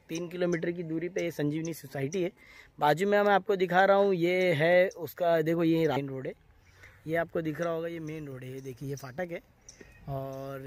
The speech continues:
यहाँ से जो टिटवाला आपके सामने दिख रहा होगा, ये देखो सारी बिल्डिंगें बनी है, ये टिटवाला है, ठीक है। तो आपको मैं बता रहा हूँ, ये जो देख रहे हो आप,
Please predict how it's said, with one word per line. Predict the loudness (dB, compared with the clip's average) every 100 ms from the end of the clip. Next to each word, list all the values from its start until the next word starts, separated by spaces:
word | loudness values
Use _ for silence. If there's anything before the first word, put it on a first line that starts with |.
| -10 -10
यहाँ | -10 -12
से | -14 -14
जो | -14
टिटवाला | -10 -8 -8 -8 -10
आपके | -8 -8
सामने | -6 -8 -8
दिख | -8 -8
रहा | -8
होगा, | -8 -10
ये | -10
देखो | -12 -12
सारी | -12 -10
बिल्डिंगें | -10 -8 -6 -6
बनी | -8 -10
है, | -10
ये | -10
टिटवाला | -8 -6 -6 -6
है, | -10 -14 -16 -20 -20 -20 -20 -20 -10
ठीक | -8 -8
है। | -12 -16 -20 -20 -20 -8
तो | -4 -2 -2 -4 -6
आपको | -10 -16 -14
मैं | -14 -12
बता | -10 -10
रहा | -8 -8
हूँ, | -8
ये | -8 -8 -8 -8 -8
जो | -10
देख | -10 -12 -10
रहे | -8
हो | -8
आप, | -8